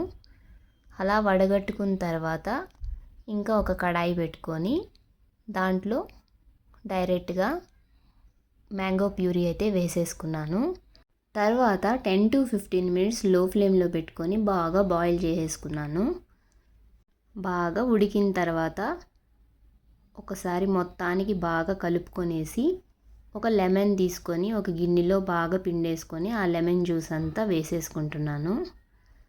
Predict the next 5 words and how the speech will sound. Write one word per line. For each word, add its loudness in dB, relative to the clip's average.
ఒకసారి 4
మొత్తం 4
నీట్‌గా 4
మిక్స్ 4
చేసుకొని 4